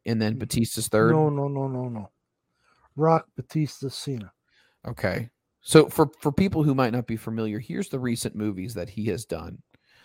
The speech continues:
Speaker 1: Um, Knock at the Cabin Door, which I thought was really, really good. Uh, all the Guardians of the Galaxy, really, really good. Um, he did a movie called Parachute, which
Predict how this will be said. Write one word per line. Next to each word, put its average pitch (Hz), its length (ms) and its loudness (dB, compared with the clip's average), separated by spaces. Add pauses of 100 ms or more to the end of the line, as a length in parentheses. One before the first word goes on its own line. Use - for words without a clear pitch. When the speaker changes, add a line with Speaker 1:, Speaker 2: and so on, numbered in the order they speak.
(340)
Speaker 1:
Um, 117 640 2
Knock 123 260 6
at 156 60 0
the 170 80 -8
Cabin 135 340 2
Door, 117 400 0 (140)
which - 720 -6 (440)
I 98 120 2
thought 107 140 4
was 95 180 -6
really, 101 200 -2
really 104 200 -4
good. 95 300 -4 (460)
Uh, 101 440 0
all 123 280 8
the 135 80 0
Guardians 127 400 6
of 120 40 -8
the 127 60 -2
Galaxy, 110 580 2 (160)
really, 110 220 0
really 95 240 -6
good. 90 360 -6 (440)
Um, 113 240 0
he 123 80 -2
did 117 140 -4
a 123 40 2
movie 120 540 2
called 110 300 -4
Parachute, 117 600 0
which - 440 -6